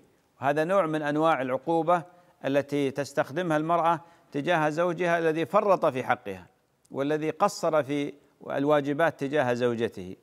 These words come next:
نعم، لها ذلك، لكن الأفضل، أختي الفاضلة، أن لا تلجأ ال-، المرأة إلى مثل هذا الأمر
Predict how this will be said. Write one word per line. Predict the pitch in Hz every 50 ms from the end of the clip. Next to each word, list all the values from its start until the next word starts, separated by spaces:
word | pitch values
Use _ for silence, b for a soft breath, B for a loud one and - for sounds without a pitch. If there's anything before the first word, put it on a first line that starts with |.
| _ _
نعم، | 143 147 143 151 156 165
لها | 175 170 147 131 120
ذلك، | 117 131 135 139 147 160 180 175 b b b b b b
لكن | - 190 165 - 165 156 156
الأفضل، | 151 170 156 127 139 135 135
أختي | 135 - - 139
الفاضلة، | 135 120 131 135 131 123 123 131 131 135 127 b b b b b b b b -
أن | 165
لا | 180 208 202
تلجأ | 196 - 165 156 143 147 143 135
ال-، | 135 135 131 127 123
المرأة | 131 135 143 147 147 135 127
إلى | 120 127 135 131 127
مثل | 127 123 113 127 131
هذا | 123 123 127 120 123
الأمر | 120 131 139 135 127 123 123 -